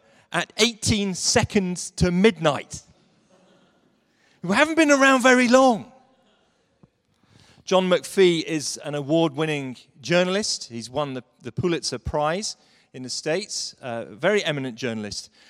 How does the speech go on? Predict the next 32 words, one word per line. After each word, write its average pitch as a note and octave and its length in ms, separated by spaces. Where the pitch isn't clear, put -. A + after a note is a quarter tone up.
And E3 160
at D#3+ 80
one C4+ 200
time G3 280
in - 20
his D#3+ 140
career, E3 400
he E3 100
ma-, E3 160
he E3 140
made F#3 180
some D#3 160
journeys E3+ 420
across C#3+ 320
America C#3 440
with A2+ 180
some A#2+ 320
very, D3 340
uh, A2+ 240
eminent C#3+ 540
geologists. F3+ 1000
And D3+ 100
he F#3 60
talks D4 400
about F3 460
human A#3+ 520
time. G2 640
And C#3 160
in E3 100
order G3 220
to, C3 360
uh, G#2+ 260